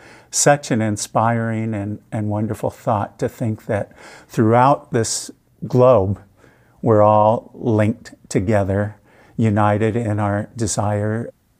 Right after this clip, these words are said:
to seek God and to bring God more into our lives and to experience His love and joy. So we're gonna be talking about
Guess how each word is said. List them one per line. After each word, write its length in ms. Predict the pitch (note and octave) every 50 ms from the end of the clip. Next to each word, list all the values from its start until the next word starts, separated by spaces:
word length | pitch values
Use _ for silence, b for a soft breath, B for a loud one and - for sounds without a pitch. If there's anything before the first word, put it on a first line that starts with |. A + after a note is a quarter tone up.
| _ -
to 100 | - C3+
seek 320 | - - - B2+ A#2 A#2+ - - B2+
God 420 | A2 G#2+ G#2+ G2+ G2+ G#2 G#2 A2 - _ b b b b b b b b b b b
and 360 | - G#2+ G#2+ G2+ G2+ G2+ -
to 380 | - - A#2 G#2 G#2 G#2+ A2 - -
bring 480 | C3 F#2 B2 B2+ B2 B2 B2 B2+ B2
God 340 | G#2+ G#2+ G2+ G2+ G2+ G2 G2
more 460 | G#2 G#2 G#2 G#2 G#2 G#2 G#2 A2 - -
into 320 | G#2 G2+ G2+ - - -
our 160 | G2 G2 G2
lives 640 | F#2+ F#2+ F#2 F2+ G2 - - - - - - - _ _ _ _ _ _ _ _ _ _ _ _ - -
and 160 | G#2+ F#2+ -
to 80 | -
experience 680 | G#2 - - - - B2 G#2+ G#2 G#2 G2+ F#2+ F#2+ - -
His 220 | B2+ G#2 - -
love 320 | A#2 F#2 G2 A2 - -
and 120 | - G2+ G2
joy. 380 | - - - - - - - _ _ _ _ _ _ _ _ _ _ _ _ _ _ _ _ _ _ _ _ _ _ _ _ _ _ _ _ _ _ _ _ _ _ _ _ _ B B B B B B B B B B -
So 440 | - - E3 C#3 C3+ C3+ C#3 C#3+ - -
we're 240 | - D3 C#3+ C3+
gonna 260 | B2+ E3+ F3 F3+ A3 G#3
be 220 | - G3 D#3+ D3+
talking 640 | D3+ - - D3+ C#3+ C#3+ C#3+ - - C#3+ C#3+ C#3 C#3
about 580 | B2+ B2+ A2 - C3+ B2 A#2+ B2 - - -